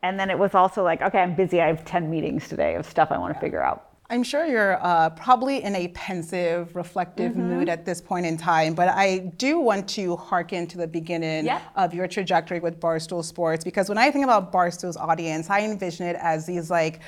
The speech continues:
Speaker 2: fratty, beer-slugging bros, um, who love a good tailgate. They obviously love sports. What attracted you to Barstool Sports to begin with?
Speaker 1: I think the funny thing about Barstool is how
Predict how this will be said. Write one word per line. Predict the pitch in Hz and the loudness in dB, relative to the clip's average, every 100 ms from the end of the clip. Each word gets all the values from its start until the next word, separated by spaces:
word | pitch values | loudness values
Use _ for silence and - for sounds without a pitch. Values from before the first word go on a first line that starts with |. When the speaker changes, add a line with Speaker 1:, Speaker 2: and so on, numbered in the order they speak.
| - - - | -20 -20 -20
Speaker 2:
fratty, | - 226 226 214 226 220 214 175 - | -4 2 2 2 -2 -6 -6 -8 -2
beer-slugging | 208 202 208 - 202 196 202 196 | 0 2 0 2 2 4 2 2
bros, | 180 180 180 180 180 175 | 4 6 6 6 4 2
um, | - 175 165 170 | 2 8 8 8
who | 165 190 | 2 0
love | 180 208 233 | 4 8 8
a | 226 | 8
good | 208 202 196 | 2 0 -2
tailgate. | 190 190 180 180 180 | -2 2 2 2 -2
They | 180 175 | -2 2
obviously | 202 190 180 202 | 4 4 2 0
love | 180 175 | 0 -2
sports. | - 175 165 165 - - - | -2 0 0 -2 -10 -20 -14
What | 226 269 | 0 2
attracted | 392 - 247 214 254 220 165 | 0 -4 0 2 2 -2 -2
you | |
to | 175 | -2
Barstool | 165 165 170 165 180 175 | 0 0 -2 -4 -6 -6
Sports | - 165 165 | -4 -4 -2
to | 185 | -4
begin | 170 170 165 | -2 0 -2
with? | 135 156 160 - - - - | -2 -8 -12 -14 -18 -6 0
Speaker 1:
I | 240 | 0
think | 240 359 403 - | 2 -2 -4 -4
the | 233 | -4
funny | - - 262 294 370 | -4 -4 -2 -2 -2
thing | 311 247 | -4 -2
about | 196 185 180 | 2 2 4
Barstool | 160 165 170 127 | 2 2 -2 -4
is | 147 - | -6 -4
how | 151 147 | -2 0